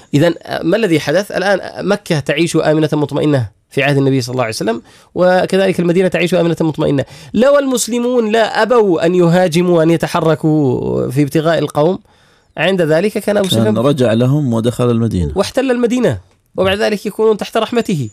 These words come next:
Speaker 1: تحت رحمة هذا العدو
Speaker 2: مم.
Speaker 1: الشرس.
Speaker 2: مم. جميل.
Speaker 1: فالله سبحانه وتعالى يقول: "ولا تهنوا في ابتغاء القوم". والوهن ما هو؟ انكسار حد الإنسان بعد قوة متحققة أو ممكنة.
Speaker 2: مم.
Speaker 1: انكسار حد الإنسان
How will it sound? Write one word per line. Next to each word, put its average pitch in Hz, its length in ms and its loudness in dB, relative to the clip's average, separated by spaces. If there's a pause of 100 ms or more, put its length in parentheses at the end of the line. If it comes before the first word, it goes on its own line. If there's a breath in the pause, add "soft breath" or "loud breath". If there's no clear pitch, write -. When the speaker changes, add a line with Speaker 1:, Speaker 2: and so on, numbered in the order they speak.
(480)
Speaker 1:
تحت - 180 -6
رحمة 180 300 -2
هذا 180 180 2
العدو 147 240 0
Speaker 2:
مم. 208 60 0
Speaker 1:
الشرس. 135 540 0
Speaker 2:
مم. 120 80 -14 (460 loud breath)
جميل. 98 120 -6
Speaker 1:
فالله 160 280 0
سبحانه 165 260 -4
وتعالى 170 220 -2
يقول: 170 220 -2
"ولا 175 260 2
تهنوا 180 800 2
في 147 140 -6
ابتغاء 151 600 0
القوم". 131 400 -4 (320 loud breath)
والوهن 220 440 2
ما 190 240 2
هو؟ 131 420 -2
انكسار 160 600 -4
حد 156 340 -8
الإنسان 160 840 -4
بعد 143 260 -6
قوة 147 540 -4
متحققة 151 1200 -6
أو 143 120 0
ممكنة. 135 480 -2 (600)
Speaker 2:
مم. 123 60 -18 (380)
Speaker 1:
انكسار 139 640 -4 (600)
حد 156 340 -6
الإنسان 135 720 -4